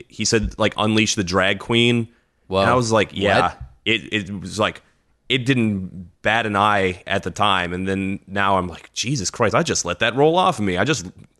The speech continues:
Speaker 1: I heard about that and I just let it happen."
Speaker 2: I think that, um, people identified, I think that people didn't like Sisqó, and I think that some people probably still don't.
Speaker 1: I, I'll, I'll say he does get on my nerves. He seems like a clown.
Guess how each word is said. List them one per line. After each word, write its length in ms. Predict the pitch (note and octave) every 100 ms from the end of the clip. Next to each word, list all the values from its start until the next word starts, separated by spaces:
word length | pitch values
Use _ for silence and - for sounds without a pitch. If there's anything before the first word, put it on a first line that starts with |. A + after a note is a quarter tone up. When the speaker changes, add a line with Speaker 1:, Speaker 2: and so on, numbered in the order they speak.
| -
Speaker 1:
I 160 | F#2
heard 260 | G2 - A2+
about 260 | B2 A#2 B2
that 80 | C#3
and 80 | C3
I 80 | C#3
just 180 | C#3
let 140 | G2+ A2+
it 120 | C3+
happen." 440 | C3+ D#3+ - D#2 - _ _ -
Speaker 2:
I 60 |
think 380 | E3 D#4+ B3+ A#3 -
that, 380 | C3 A2+ -
um, 720 | - G#2 G2 F#2 F2+ F2 E2+ - _ _ _ _
people 640 | - F#3 D#3+ C3+ A#2+ G2+ -
identified, 1160 | G2+ F2 A2 G#2+ G#2+ F#2+ G2+ F#2+ F#2 F2+ E2+ -
I 60 | C3+
think 200 | - A#3+
that 120 | G#3
people 220 | D3+ A#2+
didn't 520 | G#2+ F2+ - A#2 A2+ G#2+
like 380 | F2+ F#2+ F#2
Sisqó, 720 | - - F2+ - F#2 E2 D#2 D#2+
and 80 | F#2+
I 80 | G2
think 160 | A#2 G2
that 100 | F#2
some 160 | G#2
people 220 | G2 F2+
probably 320 | E2 F#2+ E2 E2+
still 280 | - F#2+
don't. 400 | E2+ E2+ D#2+ D2 - _ -
Speaker 1:
I, 140 | A2+ -
I'll, 180 | G#2+ G#2
I'll 180 | G2 A2
say 260 | - G#2+ F#2
he 140 | F#2+
does 260 | F2 F#2 E2+
get 140 | F2
on 120 | E2
my 100 | D2+
nerves. 300 | D#2 D2 D2
He 160 | E2+ E2
seems 280 | - F2+ D2+
like 120 | D#2
a 40 |
clown. 480 | D2+ D#2 C#2+ D2 D2+